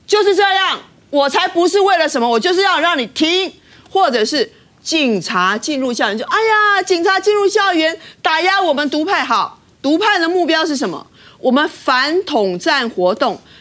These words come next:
要盯柯文哲，看到了哦，所以就可以跟很多事情就连接起来，双方共同目标，阻止活动进行。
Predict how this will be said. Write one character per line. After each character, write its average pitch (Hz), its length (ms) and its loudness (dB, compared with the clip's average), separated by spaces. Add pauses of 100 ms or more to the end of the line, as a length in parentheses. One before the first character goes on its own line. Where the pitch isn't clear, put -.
(140)
要 285 420 2
盯 269 420 0
柯 233 460 -2
文 160 340 -2
哲， 85 400 -16 (320)
看 269 200 -2
到 311 180 2
了 - 20 2
哦， 302 400 2 (360)
所 320 240 0
以 262 260 2 (300)
就 370 160 2
可 294 160 2
以 247 80 2
跟 339 280 0
很 226 220 0
多 294 160 2
事 311 220 0
情 233 180 0
就 269 140 2
连 214 180 2
接 226 140 0
起 240 120 -6
来， 135 240 -6 (300)
双 359 420 0
方 339 300 0
共 320 240 2
同 240 180 0
目 277 220 2
标， 254 420 0 (460)
阻 320 420 4
止 220 460 2
活 196 460 2
动 233 360 -4
进 180 300 -8
行。 - 240 -14